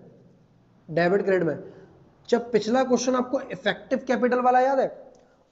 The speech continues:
उस केस में आता, जो भी फर्दर कैपिटल एडिशनल लगा रहा था उसमें बाय कैश आता, और जो भी परमानेंट ड्राइंग्स कर रहा था, विथड्रॉ कर रहा था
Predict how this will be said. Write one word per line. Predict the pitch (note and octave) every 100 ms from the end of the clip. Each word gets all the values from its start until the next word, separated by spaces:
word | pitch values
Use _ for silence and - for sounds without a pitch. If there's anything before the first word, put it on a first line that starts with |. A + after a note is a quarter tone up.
| -
उस | - -
केस | C#4 C#4 B3+
में | C4+
आता, | A3 G#3+ C4 C4
जो | D#3+ A3
भी | A3+ C4+
फर्दर | G#3+ F#3 A3+
कैपिटल | A3+ A3+ A3+ A#3
एडिशनल | G#3 F#3+ F#3 A3+
लगा | A3 G#3 G#3
रहा | G#3+
था | G#3+
उसमें | F3+ D#3
बाय | D3+ E3
कैश | F#3 G#3
आता, | G#3+ G#3+ - - - _ _ _ _
और | B3+ D4 D#4+
जो | C#4 C#4
भी | C4+
परमानेंट | - A#3+ B3+ B3+ A#3
ड्राइंग्स | A3+ A#3 A#3
कर | -
रहा | G#3+
था, | G#3
विथड्रॉ | F#3+ F3+ D#3 A#3+
कर | A3 G#3+
रहा | G#3
था | G3 D3+ -